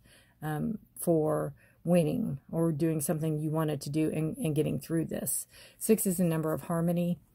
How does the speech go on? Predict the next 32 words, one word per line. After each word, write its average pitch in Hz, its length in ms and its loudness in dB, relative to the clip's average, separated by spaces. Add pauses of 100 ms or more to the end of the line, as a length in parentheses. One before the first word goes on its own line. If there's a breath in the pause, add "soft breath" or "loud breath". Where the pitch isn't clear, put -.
(260 loud breath)
and 151 160 -4
peace 196 560 2
and 160 100 0
success, - 680 -2
and 170 220 2
you 165 60 0
definitely 165 420 0
have 160 220 -4
that 151 220 -4
here. 160 340 -8 (420 loud breath)
This 190 120 2
also 190 360 4
is 165 180 -4
interesting 180 440 0
'cause 147 100 -6
you 175 60 4
have 156 100 0
another 165 260 0
six 180 340 -2
underneath, 170 540 0
and 170 140 0
this 160 160 -4
is 165 80 -2
about 165 200 0
moving 170 300 0
out 165 140 -2
of 156 80 -4
an 165 120 0
energy, 160 380 -2
moving 165 320 0
away 160 300 2
from 165 320 -4